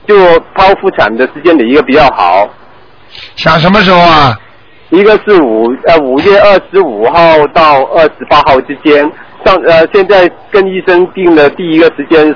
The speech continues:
Speaker 1: 是五月二十六号的下午。
Speaker 2: 啊，可以，可以。
Speaker 1: 可以。
Speaker 2: 可以，很好。
Speaker 1: 啊，那，那，那二十五号或者二十七号可不可以？因为我想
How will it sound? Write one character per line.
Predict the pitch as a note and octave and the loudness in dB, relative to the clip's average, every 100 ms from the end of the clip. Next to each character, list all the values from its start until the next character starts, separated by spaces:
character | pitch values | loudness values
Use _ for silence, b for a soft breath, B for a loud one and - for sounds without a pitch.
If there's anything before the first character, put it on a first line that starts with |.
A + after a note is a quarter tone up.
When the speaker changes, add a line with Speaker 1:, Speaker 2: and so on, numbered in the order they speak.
| F3 | -2
Speaker 1:
是 | D#3 | 0
五 | C#3 A#2+ G#2+ G#2+ | 0 0 -2 0
月 | D3+ D#3+ | 2 2
二 | E3 D3 | 2 0
十 | D3+ | -2
六 | D3+ D#3 | 0 2
号 | D3+ C3+ | 2 0
的 | A#2+ - | -2 -2
下 | C3+ G#2 | -2 -2
午。 | F#2 E2+ F#2 - | -2 -8 -10 -8
Speaker 2:
啊， | F#3+ D3+ | -4 -2
可 | - G3+ | 0 0
以， | F#3 | 0
可 | C3 E3+ | 0 0
以。 | F3+ C3+ - - - - - | 0 -2 -4 -16 -20 -12 -2
Speaker 1:
可 | D3 | 0
以。 | D#3 A#2 G#2 - - | 0 0 -2 -6 -4
Speaker 2:
可 | F3 | -2
以， | G3 B2 | 0 -2
很 | B2 D#3+ | -2 -2
好。 | C3 G2 | -2 0
Speaker 1:
啊， | C3 C3 B2 | 0 2 2
那， | G3 F#3 E3 | 2 2 2
那， | G#3 F#3 - - - _ - | 2 0 -4 -20 -20 _ -6
那 | G3+ G3+ | 0 2
二 | G#3+ - | 2 2
十 | |
五 | G#3 C#3 - | -2 0 0
号 | E3+ E3+ | 0 0
或 | E3+ E3 | 0 0
者 | D#3+ | 0
二 | F3+ - | 0 -2
十 | C#3+ - | -10 -6
七 | E3+ | -2
号 | E3 C#3 | 0 0
可 | B2+ | -2
不 | B2+ | -2
可 | C#3+ | 0
以？ | C3 | 0
因 | D#3+ | 2
为 | F#3+ | 2
我 | D3 D3 | 4 2
想 | C#3 G#2 | 2 0